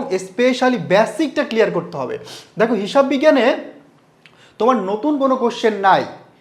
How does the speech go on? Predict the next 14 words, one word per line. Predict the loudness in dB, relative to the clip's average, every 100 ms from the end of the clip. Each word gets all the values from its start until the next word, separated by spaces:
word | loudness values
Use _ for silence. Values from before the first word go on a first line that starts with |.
| _ _ _ _ _ 4
এই | 4 0
দুই | 0
হাজার | 2 0 0
সাল | 2 2
থেকে | 0 -6
যদি | -2 0 0
এই | 0
দুই | 0
হাজার | 0 -2
চব্বিশ | -6 -4 -6
সাল | -4
পর্যন্ত | -6 -4 -6 -2
ধরো, | 0 2 -2 -10 -6
এই | -4